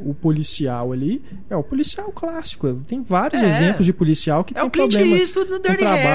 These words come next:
Speaker 2: Harry. É o cara que faz as coisas do jeito dele, tal, não
Speaker 1: Mas
Speaker 2: sei o
Speaker 1: que
Speaker 2: que
Speaker 1: ele
Speaker 2: lá.
Speaker 1: coloca em discussão, é com
Speaker 2: Mas
Speaker 1: certeza.
Speaker 2: estou fazendo, a, né, no final das contas, eu tô fazendo a coisa, a, a, a coisa, eu estou fazendo a coisa certa. Eu não estou fazendo, não estou seguindo a lei, mas eu estou fazendo a coisa certa.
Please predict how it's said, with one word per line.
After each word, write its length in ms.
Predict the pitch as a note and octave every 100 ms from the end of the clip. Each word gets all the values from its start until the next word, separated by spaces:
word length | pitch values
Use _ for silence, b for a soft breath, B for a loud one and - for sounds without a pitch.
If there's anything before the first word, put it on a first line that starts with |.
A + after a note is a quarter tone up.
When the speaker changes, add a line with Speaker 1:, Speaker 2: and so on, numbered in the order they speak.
| F3+
Speaker 2:
Harry. 100 | A3+
É 60 | C3
o 80 |
cara 260 | A#2 A3 B3
que 140 | C#4
faz 260 | - G#3 G#3
as 160 | G3 -
coisas 300 | F#3+ F#3 E3+
do 100 | F3
jeito 320 | E3 E3+ E3+
dele, 300 | D#3 E3 D3+
tal, 100 | D#3
não 60 |
Speaker 1:
Mas 80 | C3+
Speaker 2:
sei 40 | -
o 0 |
Speaker 1:
que 20 |
Speaker 2:
que 40 | D#3+
Speaker 1:
ele 60 | F3+
Speaker 2:
lá. 40 |
Speaker 1:
coloca 220 | D#3+ D3
em 40 | D#3
discussão, 560 | - D#3 - F#3 F4+
é 40 | F4
com 80 | D3
Speaker 2:
Mas 300 | D#3 E3 E3+
Speaker 1:
certeza. 320 | - F3 G#3+
Speaker 2:
estou 200 | G3 G#3+
fazendo, 520 | F#3 E3+ G#3 C4+ D4+
a, 100 | C#4 C#4 A#3+ -
né, 320 | F3 A#3+ D#4+ B3 G#3
no 200 | E3+ G3
final 420 | G3 F3 F#3 B3+
das 220 | A#3 F3
contas, 240 | A#3 C#4 C#4
eu 60 |
tô 100 | D4
fazendo 320 | D4 D4+ A#3 B3
a 40 |
coisa, 220 | B3 B3+ B3+ - -
a, 40 | D#3
a, 340 | D3+ D#3+ D3+
a 40 | D3
coisa, 640 | - D#3+ E3+ D#3+ F#3 F#3 B B B E3
eu 40 |
estou 180 | D#3+ G3
fazendo 180 | G#3+ G#3
a 80 | G3
coisa 340 | A#3+ B3 A#3
certa. 360 | - D#3 C3 C#3
Eu 20 |
não 80 | D#3
estou 140 | E3
fazendo, 320 | E3+ F#3 F3 D#3+
não 140 | F3
estou 160 | E3+ G3+
seguindo 300 | G3 G#3 F#3+
a 60 |
lei, 300 | D#3 C#3+ C3+
mas 180 | C3 C#3
eu 40 |
estou 180 | C#3+ D#3
fazendo 280 | D3 C#3+ D3+
a 40 |
coisa 320 | C#3+ D#3 D3+ C#3+
certa. 480 | - B2 G#2+ -